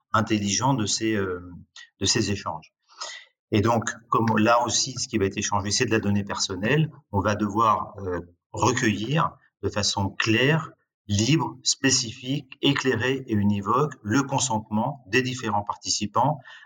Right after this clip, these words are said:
à, euh, euh, au fait que leur voix soit enregistrée, que, que, que nous, nous remettent en fait cette donnée personnelle qui, qui correspond à ce qu'ils, ce qu'ils vont avoir dit ou ce qu'ils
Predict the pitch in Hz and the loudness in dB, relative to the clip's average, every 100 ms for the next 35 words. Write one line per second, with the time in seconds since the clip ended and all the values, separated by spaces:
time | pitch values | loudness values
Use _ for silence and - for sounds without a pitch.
0 | _ - 131 123 104 98 92 90 90 90 | _ 2 4 4 4 2 0 -4 -8 -14
1 | 90 90 - - 95 92 - - - - | -16 -18 -20 -10 -4 -2 -2 -8 -14 -4
2 | 110 - 156 160 - 127 151 - _ _ | -2 2 2 2 0 0 0 -4 _ _
3 | 98 120 104 98 113 143 - - 107 92 | 2 4 2 0 2 2 0 0 0 0
4 | 92 - - 160 101 - - 92 87 - | -2 -4 0 0 0 -4 -10 -8 -8 -10
5 | - 98 107 107 101 107 113 104 107 135 | -10 -2 -2 -4 -6 -2 0 2 2 0
6 | 113 - 117 - - 107 104 107 107 92 | -4 -4 -2 -2 -2 0 2 2 0 -6
7 | - 95 123 131 131 - _ - - 90 | -8 -2 0 -2 -8 -20 _ -14 -4 -4
8 | 92 - 127 110 - 107 98 _ _ - | -4 -4 -2 -2 -4 -6 -6 _ _ -4
9 | 101 117 107 101 - _ _ _ _ - | 0 2 4 2 -4 _ _ _ _ -4
10 | 135 131 101 - 98 | -2 0 -2 -4 -6